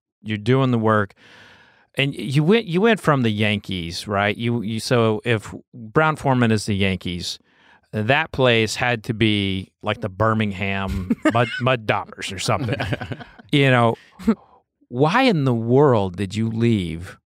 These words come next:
Speaker 1: s-, the, one of the most coveted positions in all of whiskey to, to a startup? I mean, I know you've talked about it before, but I've, I still, like, I look at that distillery and knowing what had to be done. I mean, I kinda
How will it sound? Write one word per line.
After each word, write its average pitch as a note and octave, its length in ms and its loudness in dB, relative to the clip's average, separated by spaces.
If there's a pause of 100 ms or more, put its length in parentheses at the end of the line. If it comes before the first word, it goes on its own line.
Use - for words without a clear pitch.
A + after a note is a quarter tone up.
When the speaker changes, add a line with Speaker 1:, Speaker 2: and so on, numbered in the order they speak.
(120)
Speaker 1:
s-, - 360 0
the, A#2 400 0
one C#3 200 0
of C#3 60 2
the B2 80 0
most A2 380 0
coveted D#3 560 0
positions G#2+ 600 -4
in F#2+ 140 -12 (140)
all B2 260 2
of G#2 100 -6
whiskey F2+ 540 -6 (160)
to, F2+ 400 -10 (200)
to G2 240 -4
a F#2 60 -8
startup? F#2 600 -2
I A2 80 -4
mean, B2 140 2
I B2 100 2
know D3+ 100 2
you've C#3+ 140 2
talked A2+ 220 0
about G2+ 160 -2
it - 20 -8
before, A2 260 0
but G2+ 160 -2
I've, B2+ 300 -2 (640)
I C#3+ 160 0
still, C3+ 480 2
like, G2 400 -2 (240)
I B2 80 0
look C3+ 240 0
at B2+ 120 -4
that G#2 160 0
distillery A2 440 0
and F#2+ 100 -4
knowing A2+ 280 4
what G2+ 260 2
had A2 200 -2
to G2 40 -6
be F#2+ 120 -4
done. G#2+ 420 2 (760)
I F2 120 0
mean, G2 120 0
I F#2 100 -2
kinda G2 400 -2